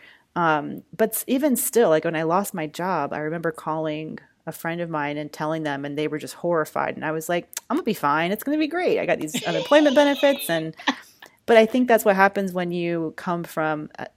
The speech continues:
Speaker 1: like, for me, forget, like, the recession notwithstanding, like, I had no option. I couldn't fail 'cause there was no safety net. I didn't have family or friends to, like, support me. So for me, it was like, "I'm going to make it because I have no other choice." And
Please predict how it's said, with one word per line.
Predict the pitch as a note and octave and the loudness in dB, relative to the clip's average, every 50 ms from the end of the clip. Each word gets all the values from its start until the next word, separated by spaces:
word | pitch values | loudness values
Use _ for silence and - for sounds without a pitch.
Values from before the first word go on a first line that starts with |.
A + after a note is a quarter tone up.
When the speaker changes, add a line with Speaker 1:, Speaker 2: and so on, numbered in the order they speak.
| - - | -14 -4
Speaker 1:
like, | F#3 F#3+ F3+ - | -4 -4 -4 -2
for | - F#3 F#3 | -2 -2 0
me, | G3 A3+ A#3 G#3+ F#3 E3+ E3 D#3+ E3+ D#3+ _ _ _ _ _ _ _ _ _ _ _ _ _ B2+ - - | 2 2 2 2 0 0 -2 -4 -6 -8 _ _ _ _ _ _ _ _ _ _ _ _ _ -20 -18 -8
forget, | - A3 A3+ A#3 B3 - | -2 2 4 4 4 4
like, | G#3 G3+ F#3 | 2 0 0
the | F3+ | 0
recession | G3 G3 - - A3 G#3 - - G#3+ F#3+ F3+ | -2 0 2 2 0 0 0 -2 -2 0 0
notwithstanding, | F3+ E3 D#3 D#3 E3 - - E3 E3 E3 D#3 D3+ D3+ | 0 0 0 0 -2 -2 -4 -6 -6 -4 -4 -6 -6
like, | D3+ D3+ D3 | -6 -4 -2
I | D#3+ E3 | -2 0
had | F#3+ G#3+ G3+ | 0 -2 -2
no | F#3+ D#3 - | -2 0 0
option. | D3+ D#3 D#3+ - - D3+ D3 - - | 2 0 0 -2 -6 -8 -8 -6 -8
I | D#3+ | -8
couldn't | D#3 - B3 A#3 C#3+ F#2+ | -4 -2 -4 -4 -4 -6
fail | - - C#3 - - F#2 - | -4 -4 -2 -2 -4 -6 -8
'cause | - - F3+ D#3 | -8 -8 -6 -4
there | E3+ E3+ | -2 -2
was | E3 D#3+ D#3+ | -2 -2 -4
no | E3 E3 D#3+ D#3 | -4 -4 -4 -4
safety | - - - F3 - - D3 | -6 -6 -6 -6 -6 -6 -6
net. | - G#2 G2+ - - - _ - - - _ _ _ _ _ | -4 -4 -6 -6 -8 -14 _ -20 -20 -20 _ _ _ _ _
I | - | -4
didn't | D#3+ F3 D#3 D#3 | -4 -4 -2 0
have | D#3+ D#3 D#3+ D#3 D#3 C#3+ - - - _ _ _ _ _ _ - | 2 2 2 2 0 -2 -8 -14 -18 _ _ _ _ _ _ -2
family | E3 D#3+ D#3+ E3 D#3+ D#3 D#3 D3+ D3+ D3+ | -2 -2 0 -2 -2 -2 -2 -2 -2 -2
or | D3 D3 C#3+ C#3 | -2 -4 -4 -6
friends | - - D#3 D3 D3 D3 D3 D3 - | -4 -2 -2 -2 -2 -4 -6 -6 -8
to, | - | -4
like, | C#3+ D3 C#3+ C3+ - | -2 -2 -2 -2 -6
support | - - C#3+ - G3 G3 G#3 - | -8 -10 -4 2 2 2 2 2
me. | - D#3+ E3 | -2 -4 -4
So | D#3 - - D#3 D3 D3+ | -4 0 2 2 2 2
for | - - E3+ D#3 | 0 -4 -4 -4
me, | D#3+ F3 F#3 E3+ | -2 -2 0 0
it | D#3 D#3 | 0 0
was | D#3 D3+ - D#3+ | -2 -2 0 0
like, | D3+ D3 D3 - | 0 0 0 -2
"I'm | C#3 D3+ D3+ | -4 -4 -2
going | - D#3 D3+ D3 D3 D3 D3 | -2 -2 -2 0 -2 -4 -4
to | - D3+ | -4 -4
make | C#3+ C#3+ C#3 - | -4 -4 -2 -2
it | D3 C#3 - - | -2 -2 -2 -4
because | D3 - - D3+ C#3+ | -8 -6 -6 -4 -2
I | D3+ | -2
have | C#3 C3 - C3+ C#3 C3+ - C#3+ | -4 -2 0 0 0 0 -2 -4
no | C#3+ C#3 C#3 | -4 -4 -2
other | - B2+ A#2+ | -2 -4 -6
choice." | - - - C3 - - - - - - - - - - - - - _ _ | -6 -6 -6 -6 -6 -6 -8 -10 -12 -14 -16 -20 -20 -20 -20 -20 -20 _ _
And | E3+ E3 D#3 C#3+ C#3+ C#3 C#3 C#3 C#3 C#3+ | -4 -2 -2 -2 -2 -4 -6 -6 -8 -8